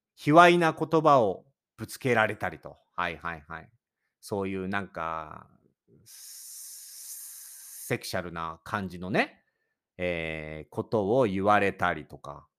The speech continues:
うん、うん、うん、うん。これなんだ？アブシーンか。はい、わいせつなこと、卑猥なことね。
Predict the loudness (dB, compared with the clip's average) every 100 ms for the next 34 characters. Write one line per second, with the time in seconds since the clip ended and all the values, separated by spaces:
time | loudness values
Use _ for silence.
0 | _ -10 -10 -8 -12 -10 -14 -12 -12 -14
1 | -18 _ _ _ _ -14 -12 -14 -18 _
2 | _ _ _ _ _ _ _ _ _ _
3 | _ _ _ -4 -2 -4 0 2 2 -2
4 | -8 -18 -20 -4 -2 4 6 6 4 -2
5 | 0 -2 -4 -8 -10 -10 -2 4 4 2
6 | -4 -6 -8 -8 -8 _